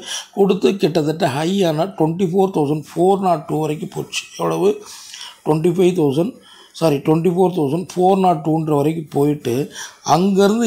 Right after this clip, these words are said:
இறங்குனது தான் market. Full ஃப்ளோவாக கீழே இறங்குனது தான். So இந்த இடத்துல நம்மளோட ரெசிஸ்டன்ட் ஒன்னான ட்வென்டி ஃபோர் தௌசண்ட் த்ரீ ஃபிஃப்டியை break ஆகும் பட்சத்துல நீங்க செல்லோ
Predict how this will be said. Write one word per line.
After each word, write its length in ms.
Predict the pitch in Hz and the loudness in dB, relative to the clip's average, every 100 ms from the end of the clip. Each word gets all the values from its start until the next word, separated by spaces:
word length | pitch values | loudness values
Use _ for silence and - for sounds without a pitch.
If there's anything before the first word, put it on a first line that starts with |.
| 180 151 | 4 4
இறங்குனது 420 | 165 180 165 151 147 | 2 2 2 2 0
தான் 120 | 151 170 147 | -2 -4 -2
market. 520 | 156 147 139 131 95 - - | -2 -2 -4 -4 -8 -14 -4
Full 200 | 170 175 | -4 -2
ஃப்ளோவாக 340 | 180 175 185 165 | 0 2 2 0
கீழே 260 | 170 180 175 147 | 0 0 2 0
இறங்குனது 420 | 139 143 135 135 139 | -2 -6 -6 -6 -6
தான். 120 | - - - - - | -8 -8 -14 -12 -4
So 80 | 240 185 | 0 2
இந்த 140 | 180 196 196 | 2 2 2
இடத்துல 260 | 208 233 247 190 185 | 2 0 0 -2 -2
நம்மளோட 420 | 170 175 175 160 185 - 156 160 | -2 2 2 2 2 0 -2 -2
ரெசிஸ்டன்ட் 540 | 156 214 - 208 190 165 | 0 -2 -2 0 0 -2
ஒன்னான 380 | 165 160 165 214 - | -2 -2 -2 -4 -2
ட்வென்டி 240 | 165 175 180 | -2 -2 -2
ஃபோர் 200 | 190 196 | -2 0
தௌசண்ட் 300 | 160 156 143 | -2 -2 -4
த்ரீ 100 | 202 208 | -2 -2
ஃபிஃப்டியை 400 | 180 151 160 165 - - - - 165 | -6 -6 -4 -4 -4 -14 -16 -12 -2
break 300 | 151 202 196 175 | 2 2 2 0
ஆகும் 220 | 165 156 | 0 -2
பட்சத்துல 380 | 151 151 175 165 | -2 -2 -2 -2
நீங்க 260 | 147 156 185 - - - _ 269 _ _ - _ _ - - | -2 -2 -4 -6 -20 -20 _ -20 _ _ -20 _ _ -6 0
செல்லோ 380 | 170 185 190 | 2 4 4